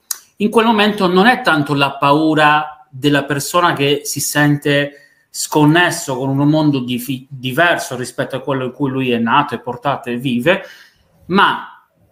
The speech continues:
il suo ragionamento è: "Eh, ma allora perdo tutto." Ecco, questo è il punto nel momento in cui, tra virgolette, bisogna far passare il valore del digitale, della trasformazione digitale,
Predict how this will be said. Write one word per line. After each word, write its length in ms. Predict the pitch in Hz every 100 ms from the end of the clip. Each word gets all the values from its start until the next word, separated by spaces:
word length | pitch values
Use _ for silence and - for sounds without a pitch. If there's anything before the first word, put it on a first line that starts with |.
| _
il 80 | 151
suo 180 | 147 196
ragionamento 640 | 180 175 233 233 185 - 143
è: 240 | 131 -
"Eh, 160 | 175 131
ma 120 | 135
allora 280 | 160 175 147
perdo 360 | 143 127 127 123
tutto." 540 | 120 110 - 107 - _ _ _ _
Ecco, 400 | 147 - - 120
questo 340 | - 226 -
è 20 | 180
il 140 | 170
punto 320 | 175 170 165
nel 80 | 147
momento 320 | 156 156 135
in 80 | 190
cui, 640 | 190 175 147 160 143 139
tra 160 | - 151
virgolette, 420 | 151 165 170 170
bisogna 260 | 139 147 143
far 180 | 147 143
passare 480 | 185 - 156 151 - - _ _
il 200 | 185 180
valore 480 | 170 196 170 139 127
del 260 | 170 170
digitale, 800 | 131 127 127 190 147 104 110 156
della 200 | 156 117
trasformazione 580 | 107 123 - 131 135 147
digitale, 600 | 139 185 285 117 143 175